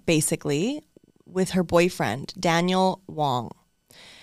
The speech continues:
So she had met him in high school, and he came from a Chinese Filipino family.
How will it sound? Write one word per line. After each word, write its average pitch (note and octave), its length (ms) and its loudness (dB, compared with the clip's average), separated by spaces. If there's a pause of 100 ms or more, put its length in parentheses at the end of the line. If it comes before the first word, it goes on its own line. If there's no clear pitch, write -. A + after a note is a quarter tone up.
(180)
So G#3+ 460 6
she C4+ 240 2
had C#4+ 140 4
met G3+ 200 2
him G#3 300 2
in G3 120 -2
high E3 280 -2
school, D3+ 560 -4
and E3+ 360 2
he C#4+ 840 -2
came G3+ 240 0
from F#3+ 300 2
a D#3+ 440 -2
Chinese F3 560 0 (280)
Filipino D#3 500 -2
family. C#3 400 -8